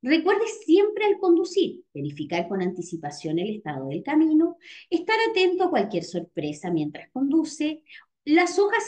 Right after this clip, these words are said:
caídas, derrames de combustible, pérdidas de aceite, provocan que el pavimento sea resbaladizo. Al enfrentarte a una curva, reduce la velocidad con tiempo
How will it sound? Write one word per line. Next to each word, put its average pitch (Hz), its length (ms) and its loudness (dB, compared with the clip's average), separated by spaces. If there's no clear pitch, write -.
caídas, 247 640 0
derrames 175 480 -4
de 170 100 -8
combustible, 175 880 -2
pérdidas 311 400 2
de 240 80 -6
aceite, 220 760 -4
provocan 403 540 0
que 392 80 2
el 359 140 2
pavimento 285 680 0
sea 254 360 -4
resbaladizo. 311 760 -8
Al 311 160 6
enfrentarte 370 640 2
a 480 120 0
una 349 200 4
curva, 392 420 2
reduce 269 540 0
la 320 120 4
velocidad 320 520 0
con 349 180 -2
tiempo 254 540 -6